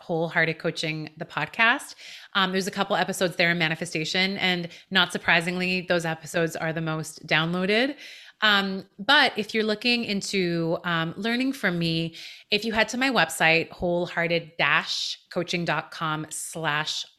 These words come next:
offerings, you'll find all my courses and group programs there. I have, um, a course called Everyday Magic, and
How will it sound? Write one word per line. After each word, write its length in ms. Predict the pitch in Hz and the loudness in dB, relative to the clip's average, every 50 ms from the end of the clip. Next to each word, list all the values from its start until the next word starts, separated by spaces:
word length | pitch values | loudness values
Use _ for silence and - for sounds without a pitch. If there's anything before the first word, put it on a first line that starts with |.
| _ - | _ -4
offerings, 840 | 165 156 147 - - 160 156 156 156 156 165 190 214 220 233 226 - - - - - - - - - _ _ _ | -4 -4 -4 -4 -4 -2 0 0 0 0 -2 -2 -4 -4 -6 -10 -12 -16 -20 -20 -20 -20 -20 -20 -20 _ _ _
you'll 120 | - 202 | -4 -2
find 180 | 190 - 214 208 | 0 2 2 4
all 140 | 196 196 196 | 4 2 2
my 420 | 202 202 196 196 196 190 190 - - | 2 2 4 4 4 2 2 -2 -4
courses 640 | - - 185 175 175 - 185 175 170 170 170 165 165 | -6 -4 -4 -2 -2 0 2 2 4 4 2 0 -2
and 180 | - - 180 175 | -4 -8 -6 -4
group 220 | - 175 - - | -6 -6 -6 -6
programs 540 | - - 185 180 175 175 170 175 175 170 - | -2 0 2 4 4 6 6 6 4 2 2
there. 420 | - 165 165 160 160 160 165 165 - | 4 4 6 6 6 4 4 2 0
I 100 | 170 175 | -2 -4
have, 600 | 165 - - 175 165 165 165 165 165 165 165 - - | -4 0 2 2 4 4 4 2 2 0 -4 -8 -6
um, 340 | 170 165 165 165 165 160 160 - | -4 -4 -2 -2 -4 -6 -6 -8
a 40 | - | -10
course 320 | - - - 170 170 - | -10 -6 -6 -4 -4 -6
called 280 | - - 175 165 165 - - | -6 -2 -2 -2 -2 -2 -2
Everyday 440 | 175 170 165 175 185 170 170 165 165 | -6 -4 -2 0 0 2 2 2 2
Magic, 680 | 170 165 151 147 160 175 - 262 320 392 - - - - - - - - - - - - - | 0 0 0 -2 -2 0 -2 -2 -2 -2 -6 -10 -16 -20 -20 -20 -20 -20 -20 -20 -18 -8 -2
and 520 | 196 190 185 180 180 180 180 175 175 175 | 0 2 4 4 4 4 4 2 0 -2